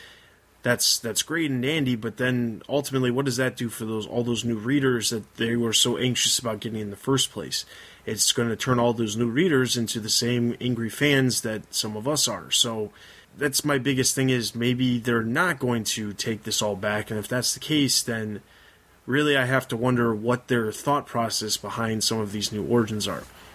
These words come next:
Anyway, so let's move into our next character, Jason Todd. So Jason Todd was another one who's had a pretty big, significant change. It was revealed in the Zero issue that Jason Todd could have, in fact, been placed in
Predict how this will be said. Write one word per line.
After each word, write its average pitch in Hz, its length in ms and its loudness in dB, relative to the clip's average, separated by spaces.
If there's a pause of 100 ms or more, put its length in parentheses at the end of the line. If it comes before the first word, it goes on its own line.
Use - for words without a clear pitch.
(120)
Anyway, 135 260 2
so 135 160 0
let's 170 160 0
move 175 160 0
into 143 220 2
our 127 100 2
next 117 220 -2
character, 110 500 -6 (320)
Jason 135 360 0
Todd. 117 340 0
So 123 240 2
Jason 156 400 0
Todd 135 220 2
was 123 120 2
another 127 200 2
one 123 200 4
who's 113 220 -4
had 117 420 -2
a - 80 -12
pretty 135 320 0
big, 120 360 0
significant 117 600 -2
change. 131 520 2 (400)
It - 40 -2
was 127 140 2
revealed 143 460 2
in 139 280 2
the 131 80 4
Zero 127 380 2
issue 123 300 2
that 113 240 2
Jason 131 340 0
Todd 127 480 0
could 240 220 0
have, 202 120 0
in 175 180 2
fact, 139 540 0
been 123 420 4 (480)
placed - 720 0 (440)
in 127 480 2